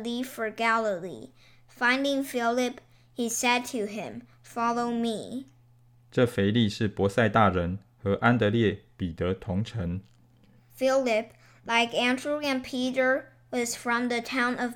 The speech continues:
Speaker 1: Bethsaida.
Speaker 2: 腓力找着拿但业，对他说：“摩西在律法上所写的和众先知所记的那一位，我们遇见了，就是约瑟的儿子，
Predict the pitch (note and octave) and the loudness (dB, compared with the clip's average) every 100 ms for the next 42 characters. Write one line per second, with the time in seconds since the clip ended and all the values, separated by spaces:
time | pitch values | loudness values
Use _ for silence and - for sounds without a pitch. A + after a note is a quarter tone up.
0 | - A3 A3 - A3+ A3 A3 G3+ A#1 C#4+ | -4 -4 -4 -6 -4 -4 -4 -6 -8 -14
1 | - _ _ _ _ _ - G2 G#2+ B2+ | -20 _ _ _ _ _ 0 2 4 2
2 | G2 F#2+ F2+ F#2 F#2+ F#2+ G2 A#2 A2 G#2+ | 2 2 4 2 4 2 2 2 4 4
3 | F2+ - _ _ _ B2+ A#2 A#2+ A2+ A2+ | 2 -2 _ _ _ 0 2 2 2 4
4 | A2 A#2 - _ _ _ A2 A#2+ - C3+ | 4 0 -10 _ _ _ 2 2 2 2
5 | C3 B2 B2 A2+ G#2+ F2+ B2 G#2 G2+ G#2 | 6 6 6 4 2 2 2 2 2 0
6 | - F#2 E2 E2 - _ _ G#2 G#2+ C#3 | 2 2 2 -2 -6 _ _ 0 2 4
7 | A#2 - A#2+ B2 A#2+ A#2 A#2 F#2+ E2+ - | 4 4 4 4 2 0 0 -2 -2 0
8 | B2+ G2+ G2 G#2+ F#2+ F#2+ F#2+ E2 _ _ | 2 4 4 4 4 4 2 0 _ _
9 | F#2+ F2+ F2+ B2 G#2 - G#2+ F2+ D2+ - | -2 0 0 2 0 4 4 4 0 -8
10 | _ _ - B2 A#2 G#2+ G#2 B2 B2 C3 | _ _ 2 2 4 2 4 4 4 6
11 | A2 F#2 E2+ G2 G2+ F#2 - | 6 6 2 0 0 -6 -6